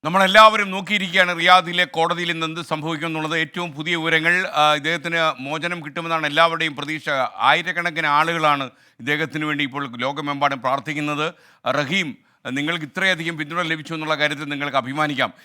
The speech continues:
ജലീൽ കണ്ണമംഗലം, ആ, നമുക്കൊപ്പം ചേരുകയാണ് ഏറ്റവും ലേറ്റസ്റ്റ് വിവരങ്ങളുമായി. ആ, ജലീൽ, ഗുഡ് മോർണിംഗ്. ആ, ജലീൽ, എ-, യഥാർത്ഥത്തിൽ ഇന്ന് അദ്ദേഹത്തിന് മോചനം ലഭിക്കുമോ എന്നുള്ള കാര്യത്തിൽ,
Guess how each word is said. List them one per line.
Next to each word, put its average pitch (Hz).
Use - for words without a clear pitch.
ജലീൽ 202
കണ്ണമംഗലം, 165
ആ, 143
നമുക്കൊപ്പം 151
ചേരുകയാണ് 151
ഏറ്റവും 151
ലേറ്റസ്റ്റ് 156
വിവരങ്ങളുമായി. 151
ആ, 147
ജലീൽ, 175
ഗുഡ് 165
മോർണിംഗ്. 180
ആ, 151
ജലീൽ, 180
എ-, 151
യഥാർത്ഥത്തിൽ 175
ഇന്ന് 165
അദ്ദേഹത്തിന് 175
മോചനം 160
ലഭിക്കുമോ 165
എന്നുള്ള 160
കാര്യത്തിൽ, 151